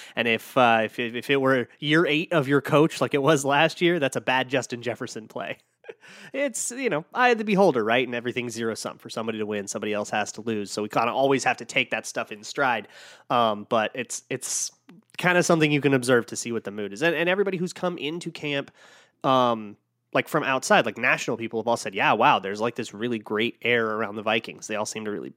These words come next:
be working together well, and th-, there's this buzz and energy, and they're all really excited and hyped about each other and all that stuff. Um, so if that's worth getting excited for you, then, then go for it. I guess the only other thing from Wednesday in camp that bears mentioning is, um, there's been a lot of snap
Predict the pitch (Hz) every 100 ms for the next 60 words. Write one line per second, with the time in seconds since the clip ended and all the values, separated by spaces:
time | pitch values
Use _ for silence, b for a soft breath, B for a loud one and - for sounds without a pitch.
0 | - - - 98 98 B B 131 - 104
1 | - 214 190 147 143 139 139 110 98 -
2 | - 101 95 - 92 - 131 127 143 151
3 | 120 113 139 127 131 113 110 139 127 139
4 | 135 117 - 135 131 117 104 131 131 131
5 | 123 127 - 127 123 123 123 120 113 131
6 | 120 - B B B B - 127 113 107
7 | - 120 113 _ - 117 _ _ - 127
8 | 120 151 131 156 139 135 156 160 151 -
9 | _ - 156 156 208 175 165 156 147 151
10 | 143 131 - 117 104 98 b b b _
11 | 151 165 165 165 202 196 175 160 180 160
12 | 135 135 165 143 160 160 135 123 - 151
13 | 156 131 123 127 135 135 120 123 127 160
14 | 151 156 156 131 127 120 107 - 117 117
15 | 113 113 120 143 143 127 - 131